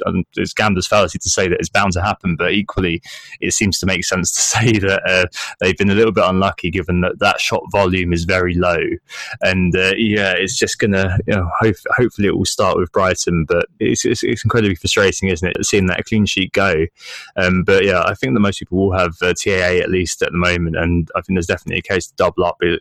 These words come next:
even with the, as Nick mentioned, the attacking output for Robertson as, alongside T A A is just so good that having that kind of double up at the back, it's, it's now just having the two number tens, isn't it? 'Cause they are the, the creative playmakers for Liverpool.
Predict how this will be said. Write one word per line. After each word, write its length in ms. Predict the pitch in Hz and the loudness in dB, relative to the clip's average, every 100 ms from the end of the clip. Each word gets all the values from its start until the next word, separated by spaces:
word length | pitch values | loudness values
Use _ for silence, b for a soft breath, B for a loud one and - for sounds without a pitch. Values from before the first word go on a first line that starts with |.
| - | 0
even 260 | 143 123 | 0 2
with 100 | 87 | 0
the, 180 | 87 82 - | 0 -2 -2
as 180 | 98 92 | -4 -2
Nick 160 | 95 - | -4 -4
mentioned, 340 | 92 - 90 | -6 -4 -2
the 100 | 90 | -2
attacking 420 | 85 - - 95 | -2 -4 -4 -2
output 420 | 87 - - 87 - | -2 -4 -4 -6 -4
for 160 | 87 | -4
Robertson 680 | 85 87 - - 90 85 82 87 | 0 -2 -2 -2 0 2 0 0
as, 200 | 87 90 - - - - | 0 -2 -4 -10 -12 -6
alongside 680 | 98 98 98 85 - 92 87 | 0 0 0 0 0 0 0
T 140 | - 90 | -2 -2
A 60 | |
A 260 | 87 90 85 | 0 0 0
is 180 | 80 - | -2 -2
just 180 | 82 | -2
so 180 | - 85 | 0 0
good 300 | 82 90 73 | 0 -2 -2
that 180 | - 90 - | -2 -4 -4
having 200 | 95 92 | -4 -4
that 120 | 85 | -2
kind 140 | 95 | -4
of 40 | 85 | -2
double 240 | 95 90 | -2 -2
up 80 | 85 | -6
at 80 | - | -8
the 60 | 90 | -4
back, 320 | 92 82 - - B B B - - | 0 0 -4 -18 B B B -12 -4
it's, 200 | 123 - | -2 -2
it's 160 | - 165 | -2 2
now 160 | 170 147 | 2 2
just 160 | - | 0
having 220 | 101 95 | -2 0
the 80 | 87 | 0
two 160 | 98 104 | 2 2
number 220 | 85 80 | 0 -2
tens, 320 | - 107 85 | -2 -2 0
isn't 180 | 82 80 | -2 -2
it? 80 | 78 | -4
'Cause 80 | - | 0
they 80 | |
are 160 | 101 90 | 2 2
the, 140 | 78 | 0
the 120 | 78 92 | -2 -4
creative 400 | - 92 - 85 | -2 -2 -2 -4
playmakers 640 | 98 92 85 80 - - | 0 0 0 -2 -6 -6
for 80 | 87 | -4
Liverpool. 460 | 82 82 - - | -4 -2 -4 -4